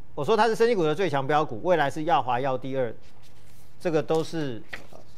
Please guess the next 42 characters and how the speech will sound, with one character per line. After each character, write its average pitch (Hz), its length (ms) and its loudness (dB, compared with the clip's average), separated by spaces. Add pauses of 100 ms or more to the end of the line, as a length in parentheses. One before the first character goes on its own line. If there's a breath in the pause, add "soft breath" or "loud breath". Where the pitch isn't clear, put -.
(540)
有 117 120 -4
凭 120 160 -2
有 110 160 -2
据 156 220 -4
的， - 100 -6 (480)
哦， 92 180 -6
不 139 80 -4
是 156 220 -2
说， 147 320 -2 (380)
哦， 127 100 -4
被 110 120 -2
画 139 220 0
画。 - 200 -6 (1160)
因 185 100 2
为 208 100 6
呢， 196 300 4 (1120)
它 220 120 6
的 208 60 2
癌 175 200 4
症 202 220 4
的 160 80 2
新 170 260 -2
药 160 280 4
预 202 200 0
计， 151 340 -4 (360)
哦， 101 120 -6
在 127 100 -2
八 143 220 2
月 151 120 2
初 135 220 -4
会 135 120 -2
拿 107 140 -4
到 110 300 0 (640)
美 107 120 -6
国 110 120 -4
的 117 60 -4
药 135 180 2
证， 107 200 -6 (1120)
因 170 120 -4
为 175 320 2 (480)
美 131 160 -4
国 147 340 0